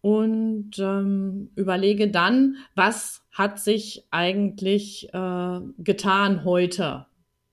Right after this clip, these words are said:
Wie sind wir vielleicht mit den Herausforderungen umgegangen?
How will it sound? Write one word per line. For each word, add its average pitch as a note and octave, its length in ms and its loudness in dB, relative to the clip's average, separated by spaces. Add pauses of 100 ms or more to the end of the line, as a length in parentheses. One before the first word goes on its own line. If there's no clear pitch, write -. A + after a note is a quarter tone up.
(140)
Wie G3 420 -4
sind F3+ 320 -4
wir D#3 400 -4
vielleicht D#3 360 -6
mit F3 160 -8
den F3+ 100 -6
Herausforderungen E3+ 960 -4
umgegangen? F#3+ 720 0